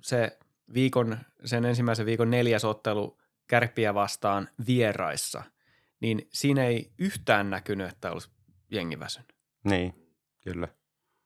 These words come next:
Speaker 1: Että e-, en mä muista, että olisi tällaista ollut, kun yleensä se on nimenomaan se, että jos, jos on, ää, useita pelejä viikolla ja sitten on perjantaina peliä,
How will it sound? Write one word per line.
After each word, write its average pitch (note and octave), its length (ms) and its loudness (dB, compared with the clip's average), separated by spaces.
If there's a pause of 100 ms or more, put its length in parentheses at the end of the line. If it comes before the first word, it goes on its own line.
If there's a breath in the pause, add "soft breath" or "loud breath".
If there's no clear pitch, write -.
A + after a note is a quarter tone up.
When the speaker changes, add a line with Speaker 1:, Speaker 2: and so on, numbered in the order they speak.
(140)
Speaker 1:
Että A2 460 0 (1300)
e-, A#2+ 140 -4 (220)
en D#3+ 140 4
mä C#3+ 80 6
muista, E3+ 380 4
että A2 180 -2
olisi A2+ 160 -2
tällaista A2 440 2
ollut, G2+ 180 -2
kun D3 160 2
yleensä D#3+ 360 4
se D#3+ 180 4
on E3+ 160 4
nimenomaan B2 560 2
se, B2+ 160 2
että A#2 160 0
jos, B2 380 0 (380)
jos B2+ 240 2
on, D3 360 4 (100)
ää, A#2+ 440 4
useita C3+ 460 2
pelejä A#2 400 4
viikolla G#2+ 500 0
ja F#2 120 -4
sitten G#2+ 320 -4
on G#2 80 -4
perjantaina A2 540 0
peliä, G#2 440 0